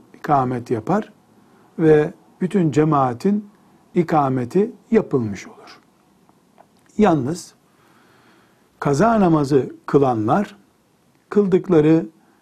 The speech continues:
kaza namazlarının her biri için ezan okurlar ve ikamet getirirler. Şu kadar ki,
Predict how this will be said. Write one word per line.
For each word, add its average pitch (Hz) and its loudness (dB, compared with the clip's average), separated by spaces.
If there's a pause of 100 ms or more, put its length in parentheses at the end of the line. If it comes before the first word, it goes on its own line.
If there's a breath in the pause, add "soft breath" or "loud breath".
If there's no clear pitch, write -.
(160 soft breath)
kaza 151 0
namazlarının 139 0 (100)
her 185 0
biri 139 2
için 156 0 (1500 soft breath)
ezan 143 0 (300)
okurlar 127 -2 (760)
ve 151 2
ikamet 143 -4 (300)
getirirler. - -6 (960 soft breath)
Şu - -4
kadar 147 0
ki, 139 -2